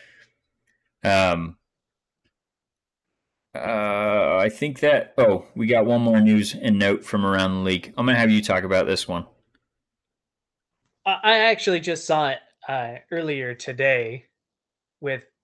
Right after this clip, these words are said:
Speaker 2: <laughs> it made me laugh is why I brought it into the show tonight. The Joker, uh, and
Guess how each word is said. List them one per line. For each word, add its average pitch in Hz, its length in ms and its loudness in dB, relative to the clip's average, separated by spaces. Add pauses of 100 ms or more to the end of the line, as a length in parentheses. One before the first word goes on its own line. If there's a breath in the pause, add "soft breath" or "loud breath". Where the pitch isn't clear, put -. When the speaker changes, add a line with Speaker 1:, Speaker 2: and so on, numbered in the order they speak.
(160)
Speaker 2:
<laughs> - 340 -20
it 175 500 -6
made 180 180 0
me 175 120 -4
laugh 135 400 -2
is 120 140 -14
why 123 180 -6
I 113 80 -12 (240)
brought 139 380 0
it 131 100 -8
into 135 240 -6
the 117 120 -12
show 131 320 -6
tonight. 113 380 -16 (720 soft breath)
The 165 100 -2
Joker, 180 760 -2 (580)
uh, 120 300 -8 (120)
and 127 460 -8